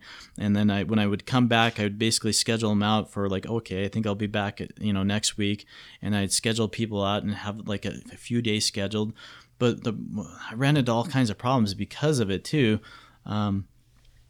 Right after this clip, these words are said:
there were some disadvantages. I lost some jobs that way, and I also wasn't able to keep guys going because these guys would suddenly be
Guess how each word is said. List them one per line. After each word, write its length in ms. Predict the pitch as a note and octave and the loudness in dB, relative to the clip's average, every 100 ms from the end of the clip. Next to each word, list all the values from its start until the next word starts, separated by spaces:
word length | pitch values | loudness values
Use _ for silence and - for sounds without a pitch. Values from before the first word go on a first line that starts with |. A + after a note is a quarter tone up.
| _ - | _ 0
there 100 | A2 | 0
were 60 | |
some 240 | G2 B2 A2 | 4 6 6
disadvantages. 800 | A2+ A#2 G#2+ G#2 G#2 G#2 A#2+ G#2 | 6 2 2 2 4 2 2 0
I 60 | |
lost 260 | F#2+ G2 - | 0 0 0
some 100 | G2 | -2
jobs 340 | - G2+ G2+ | 2 0 2
that 140 | G#2 G2 | 0 2
way, 300 | G2 A2 - - - | 2 2 -2 -10 -4
and 100 | G2+ | 0
I 60 | G#2 | 2
also 340 | G#2+ A2+ G2 | 2 2 0
wasn't 320 | F#2+ G#2+ A2+ | 0 2 4
able 160 | G#2+ G2+ | 4 2
to 60 | G2 | -6
keep 380 | - A#2 - | -2 -2 -2
guys 340 | - A2 C#3 B2 | 0 2 2 2
going 360 | G#2 G2 G#2 | 0 2 2
because 340 | F#2+ - G#2 G2+ | 0 0 -2 0
these 200 | G#2+ G2 | -2 -2
guys 280 | G#2+ B2+ A2 | 0 0 0
would 80 | |
suddenly 260 | - A2+ G#2+ | 0 2 2
be 180 | G#2 G#2 | 2 -2